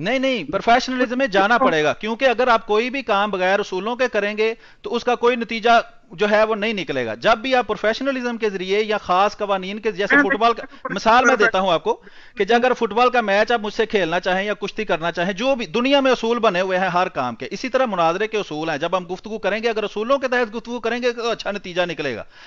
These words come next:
Speaker 1: अगर
Speaker 2: बिल्कुल।
Speaker 1: आप, यानी कि एक रट-,
Speaker 2: नतीजा
Speaker 1: रट्टे वाली
Speaker 2: मेरे
Speaker 1: गेम
Speaker 2: ख्याल
Speaker 1: चाहते हैं जी।
Speaker 2: नतीजा तो मेरे ख्याल में निकल आया हुआ है, अभी बस मैं उसको आपको कर लेता हूँ।
Speaker 1: जी, जी, बहुत अच्छी बात है।
Speaker 2: क्योंकि,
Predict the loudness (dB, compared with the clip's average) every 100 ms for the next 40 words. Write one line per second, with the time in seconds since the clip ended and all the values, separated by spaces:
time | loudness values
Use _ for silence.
0 | -20 -8 0 4 6 6 6 6 4 4
1 | 2 0 0 0 2 4 4 2 2 2
2 | 2 2 2 2 4 4 2 2 2 2
3 | -2 -6 -4 -4 -6 _ _ -20 -20 -10
4 | -6 -4 -2 -2 0 0 0 -2 -2 -4
5 | -4 -2 0 0 -2 -2 0 0 -2 -8
6 | -8 -8 -8 -12 -12 -10 -8 -6 -6 -8
7 | -6 -4 -4 -2 -4 -6 -10 -12 -18 -18
8 | -16 -18 -16 -12 -10 -12 -12 -12 -12 -14
9 | -18 -14 -12 -12 -14 -18 -20 _ _ _
10 | _ _ _ -20 _ _ _ _ _ _
11 | _ _ _ _ _ _ _ _ _ _
12 | _ _ _ _ _ _ -20 -20 _ -2
13 | 0 4